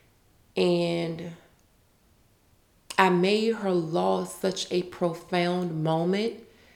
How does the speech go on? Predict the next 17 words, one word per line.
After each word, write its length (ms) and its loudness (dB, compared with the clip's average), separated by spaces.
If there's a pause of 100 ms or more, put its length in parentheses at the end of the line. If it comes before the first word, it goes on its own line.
(240)
that 360 2
it 160 2
began 520 0
to 220 -4
overshadow 1080 -2 (300)
the 100 4
love. 500 0
It 140 0
began 320 0
to 180 -8
overshadow 880 -4 (200)
the 100 2
lessons. 720 -2
It 140 2
began 340 -2
to 120 -4
overshadow 800 -2